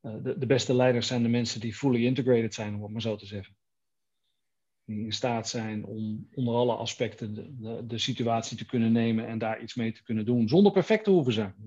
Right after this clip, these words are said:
Je kan ook stralend falen en vervolgens je excuses aanbieden op de juiste manier. Eh,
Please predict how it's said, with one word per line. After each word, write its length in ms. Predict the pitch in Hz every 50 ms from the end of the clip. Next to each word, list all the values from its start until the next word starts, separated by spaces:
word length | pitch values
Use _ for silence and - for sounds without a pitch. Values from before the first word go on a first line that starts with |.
| - _
Je 100 | - -
kan 180 | - 139 131 135
ook 220 | 135 123 - - _
stralend 600 | - - - - 170 170 190 196 185 160 139 -
falen 460 | - 170 165 165 160 143 127 120 117
en 80 | - 123
vervolgens 360 | 110 113 123 139 123 120 117
je 60 | -
excuses 440 | 117 120 - - 175 143 127 123 127
aanbieden 360 | 135 120 117 113 117 110 117
op 60 | - -
de 60 | 135
juiste 320 | 127 120 120 117 - 117
manier. 420 | 117 113 117 117 113 107 107 - - - - - - - _ _ _ _
Eh, 260 | - 131 117 117 113